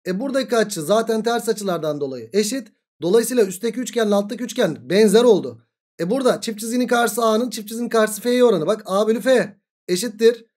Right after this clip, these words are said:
Noktanın karşısı B'nin, noktanın karşısı D'ye.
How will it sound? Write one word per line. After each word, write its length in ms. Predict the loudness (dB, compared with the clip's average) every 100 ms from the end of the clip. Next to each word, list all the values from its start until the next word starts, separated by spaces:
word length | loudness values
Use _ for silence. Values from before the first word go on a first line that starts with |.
| _ -4
Noktanın 420 | -4 -2 -2 0
karşısı 360 | 0 -2 0
B'nin, 340 | 4 4 4 2
noktanın 340 | 2 2 -2
karşısı 300 | 2 0 0
D'ye. 520 | 0 4 4 4 -2